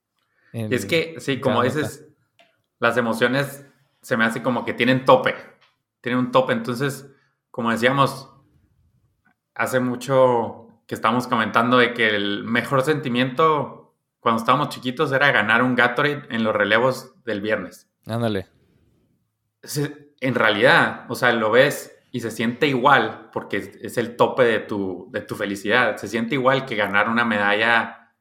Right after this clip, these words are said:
Speaker 2: este, en una competencia, ganar tu evento, bajar tu tiempo. En realidad es, es felicidad. Y lo
Speaker 1: Ándale.
Speaker 2: vemos, lo vemos nosotros también. Por ejemplo, le pe-, le pregunté a nuestra audiencia de que, para ti, ¿qué es una,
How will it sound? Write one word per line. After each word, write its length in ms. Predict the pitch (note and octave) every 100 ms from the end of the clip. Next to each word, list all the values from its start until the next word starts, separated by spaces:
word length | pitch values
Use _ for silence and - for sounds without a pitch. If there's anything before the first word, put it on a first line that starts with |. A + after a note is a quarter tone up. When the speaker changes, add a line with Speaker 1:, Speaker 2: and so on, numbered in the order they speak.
| _ _ -
Speaker 2:
este, 360 | G2+ - G#2
en 80 | G2+
una 180 | A2 A#2+
competencia, 720 | A#2+ G#2 G2+ A#2+ A#2+ A#2 A2
ganar 360 | G2+ G2+ G#2 -
tu 80 | A2+
evento, 480 | A2+ A#2 A2+ A2
bajar 320 | G#2 F#2+ G#2 G2+
tu 100 | -
tiempo. 420 | A#2 A2 A2 - _ _ _ _ _
En 100 | -
realidad 420 | A2 A2+ A2+ B2 C3+
es, 460 | B2+ - - _ _ _ _ -
es 220 | A#2 -
felicidad. 720 | D3 C3+ A#2 G2+ G#2 - - _ _ _ _ _
Y 120 | A2+
lo 100 | A2+
Speaker 1:
Ándale. 160 | G#2+ A2+
Speaker 2:
vemos, 540 | B2+ C#3 B2 - - _ _ _
lo 120 | A#2 G#2
vemos 400 | A2 A#2+ C3 A#2+
nosotros 560 | G#2+ A#2 G#2+ B2 B2
también. 840 | - G#2+ G#2 A2 A2+ A2+ A2+ - -
Por 120 | A#2+
ejemplo, 280 | G#2+ A2+ B2
le 100 | A#2
pe-, 260 | A2+ G#2 -
le 120 | G#2+
pregunté 380 | G#2 G#2+ G2+ F#2+
a 40 | A2
nuestra 280 | A#2 - G#2+
audiencia 440 | G#2 A#2+ A#2+ G#2+
de 200 | G#2 G#2
que, 400 | - F#2+ - _
para 240 | G#2+ G#2 -
ti, 160 | B2
¿qué 120 | B2
es 100 | C3
una, 720 | C3 B2+ C3 C3 A#2 G#2 -